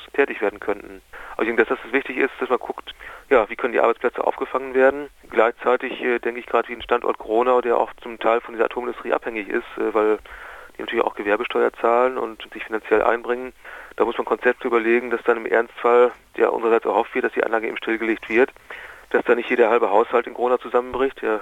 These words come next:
kommunale Haushalt, sondern dass dann sofort das Land N R W greifen muss und sagt, äh, Moment, wenn jetzt die Steuermittel wegfallen, müssen wir als öffentliche Hand da einspringen, damit ihr Gronauer da nicht extreme Einbußen erleiden müsst.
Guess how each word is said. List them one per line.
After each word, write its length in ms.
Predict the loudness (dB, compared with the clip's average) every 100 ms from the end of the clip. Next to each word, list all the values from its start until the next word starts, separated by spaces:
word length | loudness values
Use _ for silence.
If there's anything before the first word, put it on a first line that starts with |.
| -6
kommunale 380 | -4 0 2
Haushalt, 420 | 2 0 2 0 0
sondern 260 | -2 -4 -6 -18 -18 -8
dass 140 | -4
dann 160 | 0 0
sofort 260 | 0 0 0
das 120 | 0
Land 180 | -2 0
N 100 | -2
R 140 | -2
W 120 | -4
greifen 420 | -2 0 0 -2
muss 180 | -6 -8 -8
und 160 | -14 -4
sagt, 300 | -2 -2 -4
äh, 20 |
Moment, 340 | -6 -4 -6
wenn 80 | -4
jetzt 140 | -4 -4
die 160 | -6 -6 -10 -2
Steuermittel 460 | 4 4 2 -4
wegfallen, 520 | -4 0 2 2 2 -6 -6
müssen 180 | -2 2
wir 60 |
als 100 | 2
öffentliche 300 | 2 -4 -2
Hand 140 | 0 0
da 100 | 0
einspringen, 420 | -2 -6 -8 -6
damit 140 | -6
ihr 100 | -8
Gronauer 380 | -2 0 2 4
da 100 | 2
nicht 160 | 0 -8 -14 -20 -8
extreme 400 | -4 2 4 4
Einbußen 460 | 2 0 -4 -2
erleiden 420 | 0 2 2 0 -4
müsst. 360 | -6 -6 -12